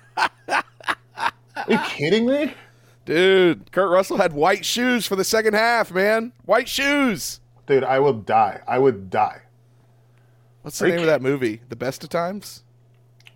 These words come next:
Speaker 1: I don't know. What is
Speaker 2: Do you know
Speaker 1: that?
Speaker 2: that football movie with Kurt Russell and Robin Williams?
Speaker 1: The Best of Times.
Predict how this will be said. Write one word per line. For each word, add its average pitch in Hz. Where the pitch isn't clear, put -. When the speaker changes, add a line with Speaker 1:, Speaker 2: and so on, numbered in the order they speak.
Speaker 1:
I -
don't -
know. 110
What 127
is 190
Speaker 2:
Do 180
you 185
know 226
Speaker 1:
that? 240
Speaker 2:
that 226
football 240
movie 247
with 190
Kurt 196
Russell 185
and 180
Robin 185
Williams? 202
Speaker 1:
The -
Best 127
of 123
Times. 110